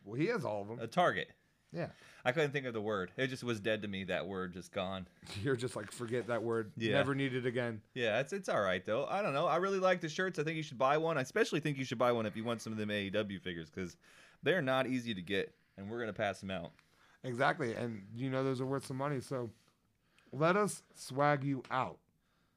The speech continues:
Speaker 1: Do people still say swag?
Speaker 2: They do now. Fuck it, I guess.
Speaker 1: I mean, technically,
Speaker 2: How about
Speaker 1: w-,
Speaker 2: out the
Speaker 1: w-,
Speaker 2: band?
Speaker 1: we're gonna give them some swag.
Speaker 2: You, I mean, I guess swag 'em out
Speaker 1: We're
Speaker 2: then,
Speaker 1: gonna
Speaker 2: Will.
Speaker 1: turn their
Speaker 2: Swag
Speaker 1: swag
Speaker 2: 'em out.
Speaker 1: on.
Speaker 2: Why don't you swag 'em out some more and tell 'em our <laughs> Twitter names?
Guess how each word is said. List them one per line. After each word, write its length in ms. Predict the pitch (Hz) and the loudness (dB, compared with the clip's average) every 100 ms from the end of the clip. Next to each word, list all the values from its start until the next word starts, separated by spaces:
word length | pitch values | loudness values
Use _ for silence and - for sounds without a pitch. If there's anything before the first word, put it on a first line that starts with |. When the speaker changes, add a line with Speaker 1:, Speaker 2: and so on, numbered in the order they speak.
| - 107 | -16 -10
Speaker 1:
Do 120 | 120 | -4
people 280 | 139 156 185 | -4 -2 -6
still 200 | 156 139 | -6 -4
say 160 | 143 | -4
swag? 320 | - 135 131 131 | -4 -4 -4 -4
Speaker 2:
They 220 | 107 110 | -2 -2
do 220 | 98 123 | -2 -4
now. 360 | 123 170 120 104 | -2 0 -2 -2
Fuck 220 | 127 160 92 | -4 -4 -4
it, 100 | 85 | -6
I 60 | |
guess. 320 | 82 90 90 - _ 170 | -4 -6 -6 -16 _ -4
Speaker 1:
I 80 | |
mean, 200 | 185 175 151 | 0 0 0
technically, 500 | 160 233 185 143 131 | -4 -2 -2 0 4
Speaker 2:
How 160 | 151 | 4
about 280 | 156 175 175 | 6 8 8
Speaker 1:
w-, 60 | 170 | 6
Speaker 2:
out 160 | 170 175 | 4 4
the 80 | 175 | 2
Speaker 1:
w-, 60 | 160 | 2
Speaker 2:
band? 760 | 156 170 175 170 151 113 92 110 | 0 0 0 0 0 -2 -6 -2
Speaker 1:
we're 160 | 123 151 | 2 4
gonna 160 | 185 | 4
give 240 | 165 139 196 | 2 0 -2
them 160 | 262 | -2
some 160 | 175 131 | -4 -8
swag. 380 | - 147 233 214 - _ _ _ _ _ _ _ - | -4 -4 -4 -8 -16 _ _ _ _ _ _ _ -10
Speaker 2:
You, 120 | 123 | -2
I 60 | 117 | -2
mean, 180 | 127 120 | 0 0
I 120 | 123 | 0
guess 340 | 135 180 - - | 0 -4 -6 -10
swag 340 | - 110 165 | 2 4 4
'em 100 | 147 | 2
out 140 | 160 | 4
Speaker 1:
We're 80 | 190 | 8
Speaker 2:
then, 100 | 220 | 8
Speaker 1:
gonna 80 | 214 | 8
Speaker 2:
Will. 80 | 208 | 4
Speaker 1:
turn 80 | 240 | 2
their 100 | 247 | 0
Speaker 2:
Swag 240 | 254 247 302 | 0 2 2
Speaker 1:
swag 80 | 180 | 2
Speaker 2:
'em 60 | |
out. 180 | 175 127 | 2 2
Speaker 1:
on. 60 | 123 | 0
Speaker 2:
Why 100 | 160 | -2
don't 120 | 180 | -2
you 60 | 185 | -2
swag 280 | 196 190 190 | 2 2 4
'em 60 | |
out 200 | 196 190 | 2 0
some 100 | 165 | -4
more 160 | 180 190 | -2 -2
and 100 | 156 | -2
tell 140 | 170 | -2
'em 60 | 156 | 0
our 100 | 160 | 0
<laughs> 0 | |
Twitter 320 | 151 202 156 135 | 0 0 0 -2
names? 400 | 127 123 135 | -4 -6 -10